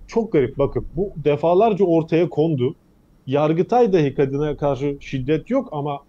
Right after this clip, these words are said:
ona da geleceğim şimdi. "Haksız tahrikten dolayı indirim yapın." dedi. Fakat buna rağmen tabii ki meslektaşlarıma saygım sonsuz. İstedikleri ifadeleri verebilirler. İstediklerini söyleyebilirler duruşma esnasında.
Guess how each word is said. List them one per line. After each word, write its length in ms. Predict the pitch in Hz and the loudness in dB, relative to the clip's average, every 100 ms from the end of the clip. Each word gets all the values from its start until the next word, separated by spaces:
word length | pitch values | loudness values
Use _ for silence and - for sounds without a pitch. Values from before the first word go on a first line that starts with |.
| - | -8
ona 220 | 127 170 | -4 2
da 100 | 226 | 2
geleceğim 420 | 196 151 123 113 | 4 2 2 -4
şimdi. 180 | - 117 | -8 -10
"Haksız 380 | 120 131 190 160 | -6 -4 -4 -2
tahrikten 500 | 160 143 143 175 170 | 0 0 0 -4 -2
dolayı 220 | 147 131 | -2 -2
indirim 320 | 127 123 175 214 | -4 -4 -2 -2
yapın." 280 | 143 117 | -4 -6
dedi. 240 | 107 123 196 - - - - - | -14 -14 -16 -16 -18 -20 -14 -4
Fakat 360 | 220 233 180 180 | 0 0 0 2
buna 180 | 226 | 2
rağmen 320 | 214 165 175 165 | 4 2 0 0
tabii 200 | 180 151 | 0 0
ki 100 | 135 | 0
meslektaşlarıma 840 | 139 135 165 175 170 170 180 185 | -2 0 0 0 0 0 0 0
saygım 380 | 170 170 175 185 | 0 2 2 0
sonsuz. 480 | 185 175 165 185 - _ _ _ - | 0 0 0 -2 -2 _ _ _ -6
İstedikleri 640 | 147 - 160 160 170 196 | -6 0 0 2 2 2
ifadeleri 520 | 220 202 160 143 139 131 | 2 2 0 0 0 2
verebilirler. 580 | 123 117 113 110 131 - - - - - 151 | 2 0 -4 -6 -8 -10 -20 -20 -20 -10 -10
İstediklerini 680 | - 170 165 160 170 208 | 0 0 0 0 2 2
söyleyebilirler 800 | 202 170 143 131 120 120 117 117 | 2 2 4 2 0 -4 -4 -6
duruşma 360 | 117 110 123 113 | -8 -12 -12 -16
esnasında. 600 | - 107 - 120 196 | -14 -16 -16 -14 -14